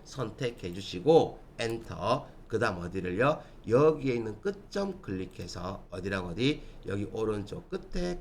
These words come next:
클릭, 그리고 밑에도 클릭, 여기도 클릭 해주시게 되면 똑같은 게 몇 개가 생깁니까? 네 개가 생겼죠? 다 했으면 엔터.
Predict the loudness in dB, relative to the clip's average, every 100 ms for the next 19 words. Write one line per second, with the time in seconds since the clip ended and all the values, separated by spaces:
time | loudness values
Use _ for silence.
0 | -6 -4 -2 -2 -2 -4 -12 -6 -4 -2
1 | -4 -4 -6 -8 -10 -12 -12 -16 -8 -4
2 | 0 4 4 4 -4 -6 -4 -2 -4 -8
3 | -12 -8 0 0 0 -2 -6 -10 -8 -8
4 | -8 -8 -6 2 2 2 -2 -18 -8 -8
5 | -4 -6 -4 -2 -2 -4 -4 -6 -6 -6
6 | -6 -2 -4 -4 -18 _ -8 -4 -4 -4
7 | -4 -4 -6 0 2 2 -8 -8 -8 -8
8 | -8 -2 -2 -2 -12 -14 -12